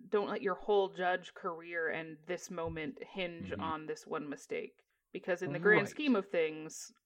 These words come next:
Speaker 1: how, how bad is it?
Speaker 3: Right. And that's,
Speaker 2: Yeah.
Speaker 3: that, and sometimes, like, improper D Q, like, okay, yeah, that's, that's really bad. You disqualify players that shouldn't have been disqualified.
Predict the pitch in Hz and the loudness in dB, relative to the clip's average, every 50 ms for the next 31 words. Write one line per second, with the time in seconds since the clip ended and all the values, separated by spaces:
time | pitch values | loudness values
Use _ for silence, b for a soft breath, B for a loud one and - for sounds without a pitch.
0 | _ - - - 214 196 185 185 - - - - 220 214 202 185 185 180 180 160 | _ -8 4 6 8 8 8 6 2 0 4 8 8 10 10 10 8 6 6 6
1 | 143 143 - - 98 - - - _ _ _ _ _ _ _ _ 131 120 117 123 | 4 2 0 -4 -6 -8 -8 -10 _ _ _ _ _ _ _ _ -8 -4 -2 -2
2 | 127 127 - - - - b b b b b - 139 131 139 143 - - - - | -2 -2 -4 -10 -12 -12 b b b b b 0 2 2 2 2 0 -2 -6 -10
3 | - - 180 185 - - 180 180 165 - - 175 170 196 240 277 262 196 - - | -2 0 0 0 2 4 2 2 2 2 2 2 2 4 4 2 2 2 0 4
4 | - 143 139 - _ _ _ - - _ _ - 135 131 135 - - 156 156 - | 4 4 4 4 _ _ _ -20 -20 _ _ 0 0 0 6 10 10 12 12 10
5 | 156 131 - 127 120 - - - 127 143 208 240 240 _ _ _ _ _ _ _ | 8 4 2 -2 -4 -4 -4 -2 0 0 0 -2 -4 _ _ _ _ _ _ _
6 | _ - 294 - _ _ _ _ - 285 302 - - 277 240 175 220 254 240 226 | _ -10 -10 -10 _ _ _ _ 0 2 2 2 2 2 4 4 6 6 8 8
7 | 233 233 - - - _ - 208 185 - - - _ _ _ _ - 233 220 208 | 6 6 4 -2 -10 _ -2 -2 -2 -2 -4 -16 _ _ _ _ -2 0 2 2
8 | 208 202 196 - 180 180 170 131 113 107 107 107 110 107 101 - - - - 147 | 2 4 6 8 10 12 12 12 10 6 2 -4 -4 -4 -4 -4 0 4 6 6
9 | 131 139 - - 139 131 127 - - 127 120 123 127 - - 123 - - - 127 | 6 6 6 4 2 2 2 2 2 4 4 4 2 0 -2 -4 0 0 0 2
10 | 127 123 113 131 120 113 113 110 - - - 165 165 135 107 - - - - - | 2 0 0 0 0 0 -2 -4 -2 2 4 6 6 6 4 2 0 -4 -6 -8